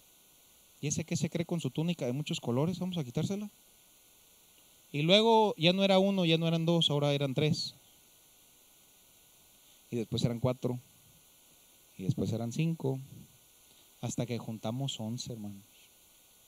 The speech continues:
Qué perversidad. ¿Y sabes qué dijeron los once?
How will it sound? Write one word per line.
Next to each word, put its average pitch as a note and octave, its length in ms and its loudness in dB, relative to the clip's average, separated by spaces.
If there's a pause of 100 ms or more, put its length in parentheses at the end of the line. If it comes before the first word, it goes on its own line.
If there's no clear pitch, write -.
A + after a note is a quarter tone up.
(640)
Qué C3+ 140 -2
perversidad. F#2+ 760 0 (1200)
¿Y C#3+ 40 -14
sabes E3 160 -6
qué - 80 -4
dijeron F3+ 320 0
los C3 100 -6
once? F3 300 -6